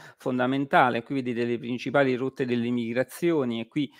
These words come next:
è una tappa appunto fondamentale delle, delle rotte che vanno ver-, appunto verso il nord, verso il mare. E qua introduciamo, cominciamo a introdurre un po' anche, ehm, quali sono gli interessi dell'Italia per questo paese, paese dove Padre Giulio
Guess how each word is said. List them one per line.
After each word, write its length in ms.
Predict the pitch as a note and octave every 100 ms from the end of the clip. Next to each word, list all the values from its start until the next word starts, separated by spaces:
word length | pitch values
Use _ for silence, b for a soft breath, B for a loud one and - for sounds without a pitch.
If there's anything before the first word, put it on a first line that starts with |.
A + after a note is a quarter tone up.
| b
è 140 | - B2
una 160 | A#2+
tappa 880 | C3+ B2 - A#2+ A2+ A2+ A2+ A2+ A2+
appunto 380 | A2+ - A#2+ A#2+
fondamentale 880 | E3 C3+ C3 B2+ A#2+ C3 A#2 A2+ A2
delle, 340 | A2+ A2 A2+
delle 220 | A2+ A2+
rotte 280 | A#2 A#2+ -
che 120 | A#2
vanno 320 | A2 A2+ A2+ A2
ver-, 220 | G#2+ A2+
appunto 380 | - A#2+ A2 - b b
verso 320 | C3 B2 -
il 100 | B2+
nord, 380 | C3 C3 B2 A#2
verso 300 | A#2+ A2+ -
il 60 | A#2+
mare. 300 | B2 A2 D3
E 80 | -
qua 140 | E3+
introduciamo, 600 | B2 A#2 C3 C3 D3 B2
cominciamo 340 | C3 C3 D#3+ D3
a 20 |
introdurre 440 | C3+ D3 D3+ B2+
un 120 | B2+ B2
po' 160 | D3
anche, 480 | B2+ C#3+ C#3+ C3+ A#2 b b b
ehm, 680 | C3 B2+ B2 B2 B2 B2
quali 220 | - C3 A#2+
sono 160 | C3+
gli 100 | B2+
interessi 880 | B2+ B2 C3 C#3 D#3 C3+ - - A#2+
dell'Italia 880 | A#2+ A#2 A#2+ C3 B2+ B2 A#2+ B2 A#2
per 180 | B2+ -
questo 380 | A#2 - B2
paese, 760 | A#2+ A#2+ A#2 G#2+ - A2+ A2 A2
paese 480 | - B2 C3+ - A2+
dove 260 | A2+ A2+ A2+
Padre 260 | A#2+ B2
Giulio 400 | C3 D3+ C3+ A2+